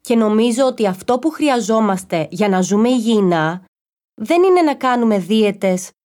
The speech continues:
και να πηγαίνουμε στο γυμναστήριο. Αυτά απαιτούν πολλά χρήματα και χρόνο που δεν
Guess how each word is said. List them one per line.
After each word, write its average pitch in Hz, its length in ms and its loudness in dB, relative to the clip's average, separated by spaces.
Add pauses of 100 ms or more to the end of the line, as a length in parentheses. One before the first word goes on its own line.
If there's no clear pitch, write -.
(180)
και - 140 -2
να 214 140 0
πηγαίνουμε 208 520 0
στο 185 140 -6
γυμναστήριο. 185 1000 -2 (1200)
Αυτά 254 640 -2 (160)
απαιτούν 269 500 0
πολλά 262 340 0
χρήματα 220 920 0
και - 140 -4
χρόνο 208 680 -2 (240)
που 285 140 -4
δεν 403 180 2